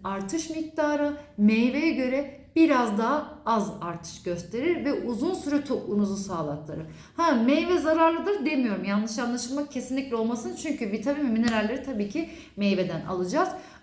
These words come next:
Öncelik olarak süt ve süt ürünlerinin yanına, e, kuru yemiş anlamında badem, fındık, ceviz, kaju, zeytin bile tüketen danışanlarımız var.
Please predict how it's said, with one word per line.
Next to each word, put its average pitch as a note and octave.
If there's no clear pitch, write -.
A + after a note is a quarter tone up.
Öncelik B3
olarak A3
süt -
ve C4
süt B3+
ürünlerinin A3
yanına, A3
e, A#3+
kuru C#4+
yemiş C#4
anlamında E3+
badem, G3
fındık, G3+
ceviz, G3+
kaju, A#3
zeytin C#4+
bile C#4
tüketen C4
danışanlarımız G#3+
var. C#4